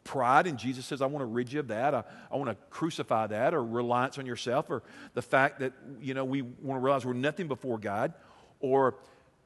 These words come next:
maybe some people here lack courage to acknowledge the spiritual, and maybe today the Spirit of Christ is moving you toward a place of acknowledging your need for Christ. Oh, man, it's a great place to be.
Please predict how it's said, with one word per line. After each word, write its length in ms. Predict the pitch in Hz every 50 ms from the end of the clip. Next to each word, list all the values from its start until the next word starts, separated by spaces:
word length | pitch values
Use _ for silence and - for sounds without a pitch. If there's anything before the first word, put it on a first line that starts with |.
| _ _ _ _ _ _ _ -
maybe 220 | 123 131 135 151 139
some 160 | - - 151
people 180 | 139 151 - 135
here 140 | 156 147 131
lack 320 | 131 131 135 143 - -
courage 420 | - - 156 170 165 156 151 -
to 140 | - - 170
acknowledge 500 | 160 151 131 127 131 139 156 165 151 -
the 80 | - 175
spiritual, 580 | - - - - 214 226 240 208 - - 160
and 100 | 139 135 143
maybe 200 | 170 196 202 202
today 320 | 190 165 143 165 170 180
the 120 | 185 165 147
Spirit 400 | - - - - 208 202 202 190
of 100 | 151 -
Christ 460 | - - 202 185 156 147 - - - - - - -
is 200 | - 170 135 139
moving 540 | 147 156 165 190 226 233 220 240 226 220 214
you 180 | 202 190 175
toward 500 | - - - - 190 180 185 180 175 - - - - -
a 60 | -
place 520 | - - - - - 190 196 190 - - - -
of 160 | 156 127 - - - - -
acknowledging 920 | 151 170 170 147 147 151 180 190 202 208 214 214 165 147 190 180 175 165
your 140 | 156 143 143
need 640 | 139 139 135 143 156 175 214 220 220 214 208 165 -
for 140 | - 180 160
Christ. 680 | - - - 170 147 139 123 101 92 - - - - _ _ _ _
Oh, 180 | - 185 180 156
man, 200 | 139 151 147 143
it's 120 | 135 -
a 60 | 123
great 260 | 101 - 117 113 120 -
place 300 | - 117 113 107 - -
to 100 | - 98
be. 220 | 85 98 82 76